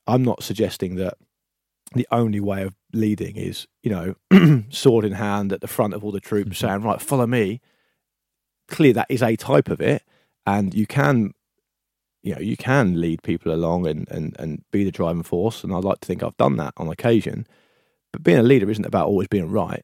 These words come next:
Speaker 1: and always being the one who, who, who says it. Sometimes people lead by example, and, and the classic example, although it's a bit cliche,
Speaker 2: I
Speaker 1: but
Speaker 2: hope you're gonna say what I think you're gonna say.
Speaker 1: What's that?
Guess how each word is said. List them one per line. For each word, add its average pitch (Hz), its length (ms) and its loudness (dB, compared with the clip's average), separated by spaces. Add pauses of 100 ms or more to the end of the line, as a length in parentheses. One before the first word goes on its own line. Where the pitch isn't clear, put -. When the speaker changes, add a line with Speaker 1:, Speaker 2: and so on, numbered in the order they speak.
(120)
Speaker 1:
and 107 100 -2
always 101 220 -2
being 98 280 0
the 90 80 -4
one 90 280 -2
who, 87 300 -2
who, 90 220 -4
who 95 120 -6
says 117 260 0
it. - 240 -6 (280)
Sometimes 123 440 0
people 98 220 -4
lead 98 140 0
by 98 140 0
example, 120 540 -2
and, 92 160 -4
and 98 100 -2
the - 60 -4 (160)
classic 139 320 0
example, 85 680 -4 (640)
although 98 220 -2
it's - 120 -2
a - 40 -8
bit - 140 -6
cliche, 107 340 0
Speaker 2:
I - 60 -6
Speaker 1:
but 101 80 -2
Speaker 2:
hope 95 160 -2
you're 90 160 -8
gonna 87 120 -10
say 85 240 -12
what 82 140 -12
I - 40 -14
think - 180 -16
you're - 60 -16
gonna 95 100 -18
say. 95 140 -20 (120)
Speaker 1:
What's 110 180 -2
that? - 240 -2